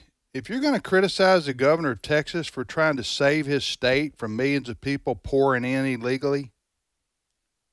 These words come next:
and you're gonna criticize him for covid, and you don't, and you don't do anything to stop it from entering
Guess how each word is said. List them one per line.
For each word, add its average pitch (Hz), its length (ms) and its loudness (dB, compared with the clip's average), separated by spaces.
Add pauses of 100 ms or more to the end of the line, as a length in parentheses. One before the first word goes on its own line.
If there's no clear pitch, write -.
(200)
and 120 160 -2
you're 202 120 2
gonna 247 200 2
criticize 175 720 0
him 175 360 -2 (420)
for 95 200 -6
covid, 160 520 2 (1080)
and 127 160 -4
you 165 120 0
don't, 220 220 2 (420)
and 135 240 0
you 147 160 -4
don't 180 220 -4
do 170 140 4
anything 175 420 -2
to 131 100 -2
stop 131 480 0
it - 160 -2
from 123 340 -4
entering 156 500 -4